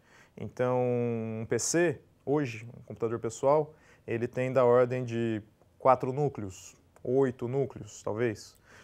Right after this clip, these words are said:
Ah, uma placa gráfica, por um preço compatível com esse, um processador com quatro, oito núcleos, tem da ordem de dois mil núcleos,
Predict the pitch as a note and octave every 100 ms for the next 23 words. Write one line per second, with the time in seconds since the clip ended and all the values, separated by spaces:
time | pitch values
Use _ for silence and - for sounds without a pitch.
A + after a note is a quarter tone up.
0 | - - A2+ A2 - C3+ D3+ D#3 D3+ B2
1 | A#2+ D3+ D#3 - - - C#3 B2+ C3 B2+
2 | - B2 - D#3 C#3+ A#2+ - E3 G3 D#3
3 | B2+ - A#2+ G#2 G#2 G#2+ A2 - - A#2
4 | A2 - - G#2 G#2+ A2 A#2 A#2 A2+ A#2
5 | - G2+ - A#2 A2 - - G#2+ G#2+ C#3+
6 | D#3+ - A2 - A#2 A#2+ A#2 B2 C3 C3
7 | B2 A#2+ C#3 D3+ C3+ C#3 C3+ B2 - -
8 | - -